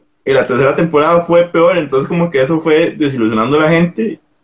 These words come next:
Y creo que esa cuarta temporada ha sido como para muchos, incluyéndome, como un, como un volver a creer, como, "Ah, mira, eh, tal vez no era tan malo", que es raro porque yo, es como pensar, qué vacilón que esta cuarta temporada es como más fiel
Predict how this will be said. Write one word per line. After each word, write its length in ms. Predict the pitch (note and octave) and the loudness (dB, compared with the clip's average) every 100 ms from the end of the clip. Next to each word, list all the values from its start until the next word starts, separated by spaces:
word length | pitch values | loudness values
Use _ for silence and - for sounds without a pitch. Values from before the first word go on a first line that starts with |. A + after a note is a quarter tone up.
| - | -12
Y 120 | A#2+ | -6
creo 200 | B2+ B2+ | -2 -2
que 60 | C#3+ | -2
esa 180 | D3 | -2
cuarta 280 | - C#3+ - | -2 -4 -4
temporada 400 | D#3+ C#3 G#2+ A#2 | -6 -2 0 0
ha 40 | B2+ | 0
sido 140 | D3+ | 0
como 240 | D#3+ C3 A2 | 0 -2 -2
para 160 | G2 | 0
muchos, 520 | G#2 C3+ C#3 E3 E3 | 0 0 0 -4 -4
incluyéndome, 680 | A#2+ A2+ G2+ G#2+ A#2+ D3 D#3 | -8 -6 -2 -2 0 0 0
como 200 | B2 G2 | -2 -2
un, 320 | G2 A#2+ C3+ - _ _ | 0 0 -4 -12 _ _
como 180 | - B2 | -4 0
un 80 | D3+ | 2
volver 320 | D#3+ E3 E3 | 2 2 0
a 100 | F#3+ | 0
creer, 380 | E3+ C3 D3+ F3 | 0 2 2 0
como, 200 | C#3 A2+ | 0 0
"Ah, 120 | G#3 | 2
mira, 640 | A3+ F3+ G3+ A#3 G#3+ C#3 - | 2 2 0 0 0 0 -2
eh, 140 | F3+ | -2
tal 140 | C3 A2+ | -2 -2
vez 120 | B2 | 0
no 80 | D#3 | 2
era 160 | F#3+ | 0
tan 200 | G3 D#3+ | 0 -2
malo", 340 | C3 E3 C3+ A2 | 0 2 2 0
que 320 | A#2 G#2 - _ _ _ _ - | -2 -4 -6 _ _ _ _ -2
es 140 | C3+ | 0
raro 200 | D3 F3 | 2 0
porque 340 | G3+ E3 C3+ A2+ | 0 0 0 0
yo, 140 | B2+ - - _ _ _ _ - | -2 -2 -10 _ _ _ _ -8
es 120 | C3 | -4
como 220 | F#3+ F#3 | 0 0
pensar, 440 | D#3+ C#3 E3+ D3+ - _ _ _ - | 0 0 0 0 -4 _ _ _ -2
qué 120 | D#3 | 2
vacilón 400 | F3+ F#3 E3 G3 | 2 2 0 0
que 400 | G3 F#3 - - - | -2 -2 -2 -8 -4
esta 240 | B2+ F3 D#3+ | -2 -2 0
cuarta 240 | E3+ E3+ | 0 0
temporada 420 | F#3+ E3+ D3 D#3 | -2 0 2 2
es 80 | E3+ | 0
como 240 | G3 D#3+ | 0 0
más 280 | C#3 D#3 F3 | 0 0 0
fiel 480 | F3 F3 G3 G#3+ A3 | 0 2 2 0 -2